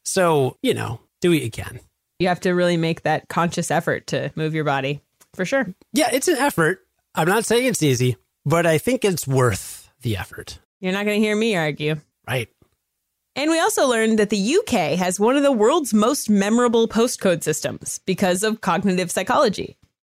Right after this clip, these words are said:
Speaker 2: The Royal Mail went through a makeover in the nineteen fifties where postcodes were divided into chunks that people could remember better.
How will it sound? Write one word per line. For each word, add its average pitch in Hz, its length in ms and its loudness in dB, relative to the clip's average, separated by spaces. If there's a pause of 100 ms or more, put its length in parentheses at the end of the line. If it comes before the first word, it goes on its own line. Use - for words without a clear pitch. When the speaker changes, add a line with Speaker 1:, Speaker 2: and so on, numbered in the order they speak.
(120)
Speaker 2:
The 220 80 4
Royal 240 320 4
Mail 190 400 0
went 196 200 0
through 180 140 2
a 165 60 2
makeover 202 520 2
in 196 60 4
the 160 120 0
nineteen 160 360 0
fifties 220 520 0
where 180 180 2
postcodes 262 640 0
were 262 80 2
divided 185 500 2
into 170 280 0
chunks 392 460 -2
that 262 180 -4
people 247 240 -2
could 262 120 -2
remember 277 380 2
better. 147 360 -2